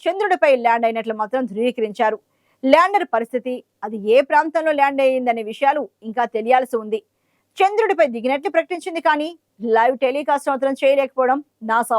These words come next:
వైఫల్యంగానే భావిస్తున్నారు. ల్యాండర్ నుంచి వస్తున్న వీక్ సిగ్నల్స్ ను ఎలా స్ట్రాంగ్ గా మార్చాలనే విషయంపై శాస్త్రవేత్తలు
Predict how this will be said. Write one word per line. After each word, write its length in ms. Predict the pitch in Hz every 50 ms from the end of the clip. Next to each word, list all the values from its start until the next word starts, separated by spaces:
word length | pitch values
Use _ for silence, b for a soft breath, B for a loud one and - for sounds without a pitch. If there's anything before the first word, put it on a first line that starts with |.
| 196 185
వైఫల్యంగానే 640 | - 269 262 - 294 254 262 254 247 240 226 220 214 214
భావిస్తున్నారు. 520 | 226 214 220 - - 226 220 226 226 226 - _ _ b b b b b b b 262
ల్యాండర్ 300 | 302 359 415 427 427 381 381
నుంచి 140 | 359 349 320
వస్తున్న 300 | 311 - - 302 294 277 262 208 196
వీక్ 220 | 277 330 330 - -
సిగ్నల్స్ 320 | 285 233 262 269 262 - 285
ను 40 | 262 226 202 196 247
ఎలా 120 | 254 254 254 262 -
స్ట్రాంగ్ 380 | - _ 294 294 285 294 269 262
గా 40 | 262 254 240
మార్చాలనే 440 | 240 240 233 - 254 240 233 226 214 226
విషయంపై 320 | - 277 269 226 262 254 277 302 - _ _ _ _ _ - -
శాస్త్రవేత్తలు 540 | 247 269 269 - 277 247 233 - 226 233